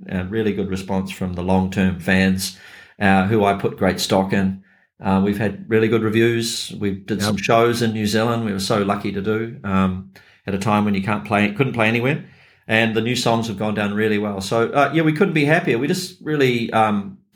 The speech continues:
Speaker 1: there's great eagerness to get out and play live in the rest of the world, you know, obviously bring those songs and, uh,
Speaker 2: I
Speaker 1: and,
Speaker 2: know.
Speaker 1: and the way, the spirited way we are playing the old stuff to, um, the public. Can't wait, you know.
Speaker 2: I've got my eyes on the tour dates for next year.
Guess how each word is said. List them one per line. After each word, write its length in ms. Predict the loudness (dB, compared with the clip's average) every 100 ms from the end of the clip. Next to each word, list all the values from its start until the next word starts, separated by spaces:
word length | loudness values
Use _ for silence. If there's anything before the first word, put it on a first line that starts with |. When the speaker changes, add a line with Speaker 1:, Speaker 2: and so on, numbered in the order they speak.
| -20 _ _ _ _ _ -10
Speaker 1:
there's 200 | -8 -4
great 280 | 2 2
eagerness 360 | 4 2 2 0
to 80 | -2
get 160 | 0 2
out 200 | 2 0
and 120 | -4
play 220 | 0 2
live 560 | 2 2 0 -2 -4 -6
in 180 | -4 -2
the 60 |
rest 240 | -2 -2 -6
of 60 |
the 40 | -8
world, 220 | -6 -6
you 60 | -6
know, 160 | -6
obviously 300 | -8 -10 -8
bring 220 | -2 0
those 220 | 2 0 -2
songs 360 | -2 -2 -4
and, 220 | -8 -10 -12 -18 -20 -20 _ 2
uh, 40 | 2 4
Speaker 2:
I 20 |
Speaker 1:
and, 160 | 2 2
Speaker 2:
know. 160 | -4 0
Speaker 1:
and 260 | 0 2
the 60 | 0
way, 240 | 4 4
the 80 | 2
spirited 560 | 0 4 4 4 2 2
way 200 | 2 2
we 140 | 0 -2
are 60 |
playing 420 | -2 0 0 0
the 100 | 0
old 180 | 2 0
stuff 380 | 0 0 0 -2
to, 480 | -2 0 2 0 -4 -8 -6
um, 440 | -2 0 -2 -4 _ _ _ _ -14
the 80 |
public. 540 | -2 0 0 -2 -6 -4
Can't 240 | -2 0
wait, 300 | 0 -2 -4 -8
you 80 |
know. 160 | -6 -6 -10 _ _ _ _ -6
Speaker 2:
I've 180 | -4 0
got 140 | 2
my 100 | 2
eyes 300 | 4 4 2
on 60 | 0
the 80 | -2
tour 180 | 0
dates 160 | 0 0
for 100 | 0
next 240 | -2 -2
year. 220 | -2 -4